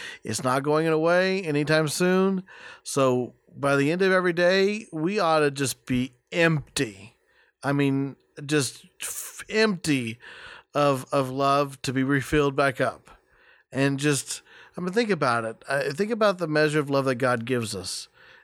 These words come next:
and the grace that we can just re-, consi-, consistently should be reminding ourselves of that he gave us. And if we just start to really hand that out to more and more people, and we could change the world.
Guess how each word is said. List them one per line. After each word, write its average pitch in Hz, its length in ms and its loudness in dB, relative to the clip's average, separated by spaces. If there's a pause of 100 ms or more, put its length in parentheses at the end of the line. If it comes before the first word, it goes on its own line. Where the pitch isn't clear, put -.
and 135 140 0
the 139 60 0
grace 139 440 0
that 131 140 0
we 120 160 -2
can 120 400 -2
just 135 220 -4
re-, 123 60 -8
consi-, 147 440 0
consistently 156 560 -2
should 143 160 -2
be 139 100 0
reminding 135 580 0
ourselves 123 460 -4
of 113 300 -6 (380)
that 120 100 -4
he 139 100 2
gave 135 280 4
us. 120 480 -2 (840)
And 131 500 0 (220)
if 156 180 0
we 220 80 2
just 226 160 -2
start 185 220 2
to 156 100 0
really 151 320 2
hand 151 380 -2
that 151 120 2
out 147 300 0
to 127 80 -6
more 139 200 0
and 143 100 0
more 131 120 0
people, 123 580 -4 (580)
and 127 420 0 (760)
we 160 140 2
could 247 160 -2
change 208 280 2
the 170 120 0
world. 156 600 -4